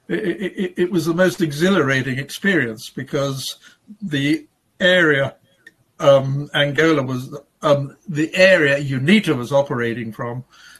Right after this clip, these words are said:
was one of the great wildlife, um, unfenced wildlife reserves of Africa. So there were huge herds of elephant and buffalo and zebra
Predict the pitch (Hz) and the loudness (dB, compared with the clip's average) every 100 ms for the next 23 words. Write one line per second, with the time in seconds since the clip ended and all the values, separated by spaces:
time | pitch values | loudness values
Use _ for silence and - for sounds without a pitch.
0 | _ 160 147 160 165 180 170 147 131 131 | _ -6 -4 -2 0 2 2 -2 -4 -6
1 | 131 131 120 151 151 180 160 135 - - | -6 -6 -10 -6 0 2 0 -2 -8 -16
2 | 127 135 143 156 160 151 123 120 110 113 | -14 -6 0 2 2 2 -2 -4 -4 -6
3 | - - _ - 120 120 127 131 127 _ | -12 -20 _ -8 -6 -6 -6 -8 -8 _
4 | _ _ _ _ 156 170 160 165 147 143 | _ _ _ _ 2 2 0 0 0 -2
5 | - 139 143 143 127 123 117 - _ 160 | -8 2 4 6 4 0 -4 -8 _ -8
6 | 123 139 135 123 117 120 131 127 131 113 | -4 0 0 0 -4 -6 -2 -4 -6 -12
7 | 107 107 135 117 123 120 - - - - | -12 -12 -12 -10 -10 -12 -14 -20 -20 -2
8 | 208 160 139 - 139 147 135 120 - 120 | 4 4 2 -2 0 4 4 2 -6 -8
9 | 110 - _ _ _ _ _ - 143 147 | -10 -12 _ _ _ _ _ -2 0 -2
10 | - 139 127 127 110 - 110 101 101 98 | -4 -8 -6 -8 -10 -10 -8 -8 -10 -12
11 | - _ - 135 135 135 127 131 131 120 | -18 _ -14 -12 -10 -10 -6 -4 -4 -6
12 | 117 110 110 113 113 147 156 131 127 131 | -8 -8 -10 -10 -6 -4 -2 -4 -4 -4
13 | 123 | -4